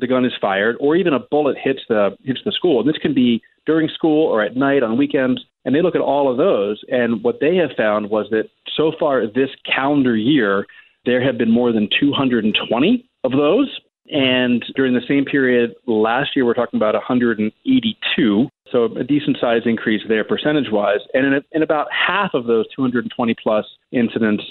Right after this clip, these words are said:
there was at least one shooting victim, right? So somebody actually,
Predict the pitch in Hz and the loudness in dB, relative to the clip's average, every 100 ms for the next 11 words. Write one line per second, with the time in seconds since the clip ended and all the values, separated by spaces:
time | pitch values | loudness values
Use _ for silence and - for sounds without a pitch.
0 | - _ - - 120 110 123 113 107 117 | -20 _ -6 0 0 2 0 0 0 0
1 | 117 - 127 120 104 123 - 95 95 104 | 2 2 2 2 0 -2 -2 -6 -2 -2
2 | 104 104 107 107 104 101 - 104 98 | -2 -4 -2 0 0 0 -2 -2 -2